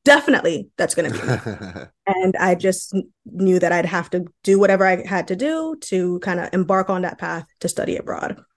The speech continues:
Speaker 2: So what was it about studying abroad that drew your attention to it, drew that passion to it, saying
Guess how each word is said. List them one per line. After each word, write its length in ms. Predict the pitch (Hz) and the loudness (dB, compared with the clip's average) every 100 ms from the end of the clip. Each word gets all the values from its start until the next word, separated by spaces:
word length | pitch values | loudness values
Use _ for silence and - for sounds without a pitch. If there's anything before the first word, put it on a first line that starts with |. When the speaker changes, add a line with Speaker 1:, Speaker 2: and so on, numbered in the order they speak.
| _ _ _ _ | _ _ _ _
Speaker 2:
So 180 | - 139 | -4 -2
what 260 | 135 147 143 | 0 0 0
was 220 | 147 131 | 0 0
it 80 | 120 | -2
about 280 | 110 113 | -2 -4
studying 340 | - 120 110 101 | -4 -6 -4 -6
abroad 320 | 92 104 95 | -6 -6 -6
that 120 | 95 | -10
drew 200 | 87 104 | -10 -8
your 220 | 104 98 92 | -6 -6 -8
attention 400 | - 95 - 85 | -10 -12 -12 -10
to 160 | 101 | -8
it, 120 | 95 - | -8 -10
drew 200 | 98 98 | -10 -8
that 220 | 87 - | -8 -8
passion 340 | 92 90 92 | -10 -10 -14
to 140 | 95 90 | -12 -12
it, 100 | - | -12
saying 300 | 95 95 | -12 -12